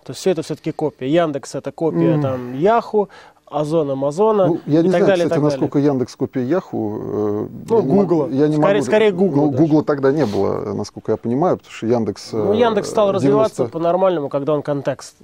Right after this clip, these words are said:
Speaker 1: стал продавать, он стал зарабатывать. Пока он был баннерный, он еле-еле тащился. Но в любом случае, Гугл,
Speaker 2: Да, но, но
Speaker 1: Яндекс
Speaker 2: основная
Speaker 1: это не инновация, согласись, это копия.
Speaker 2: Ну, как,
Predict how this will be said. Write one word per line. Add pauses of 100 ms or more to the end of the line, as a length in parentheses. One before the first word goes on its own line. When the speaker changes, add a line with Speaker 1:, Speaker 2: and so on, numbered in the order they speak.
(160)
Speaker 1:
стал
продавать,
он
стал
зарабатывать.
Пока
он
был
баннерный,
он
еле-еле
тащился. (240)
Но
в
любом
случае,
Гугл,
Speaker 2:
Да,
но,
но
Speaker 1:
Яндекс
Speaker 2:
основная
Speaker 1:
это
не
инновация,
согласись,
это
копия.
Speaker 2:
Ну,
как,